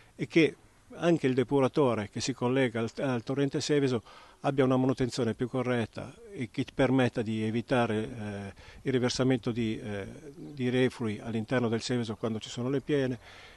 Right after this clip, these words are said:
e soprattutto che non, non rilasci più l'odore che caratterizza buona parte del quartiere. Secondo luogo, secondo punto, il traffico e i mezzi di trasporto pubblico.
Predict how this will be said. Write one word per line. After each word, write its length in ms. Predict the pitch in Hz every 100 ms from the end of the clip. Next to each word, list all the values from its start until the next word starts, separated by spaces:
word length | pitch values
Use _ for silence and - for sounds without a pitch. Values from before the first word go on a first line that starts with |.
| -
e 320 | 185 151 147 - _ - -
soprattutto 840 | - 131 135 - 143 131 139 135
che 160 | - 127
non, 200 | 123 151
non 160 | 135 131
rilasci 400 | 131 120 - 135
più 160 | 127
l'odore 600 | 123 123 117 110 107 180 -
che 220 | - 113
caratterizza 720 | - 113 - 120 113 104 113 117 - -
buona 260 | - 143 131
parte 320 | - 107 -
del 160 | 104 101
quartiere. 540 | 104 - 104 - 117 - - - - - - - -
Secondo 420 | - - 160 160
luogo, 480 | 147 131 131 135 - - - - - -
secondo 420 | - 131 120 113
punto, 480 | - 87 95 - - - - - - - -
il 160 | 143
traffico 720 | - 123 104 - 123 143 147 - -
e 320 | 139 147 - -
i 120 | -
mezzi 240 | 131 120 131
di 120 | 120
trasporto 500 | 110 113 - 107 117
pubblico. 600 | - 95 87 101 120 -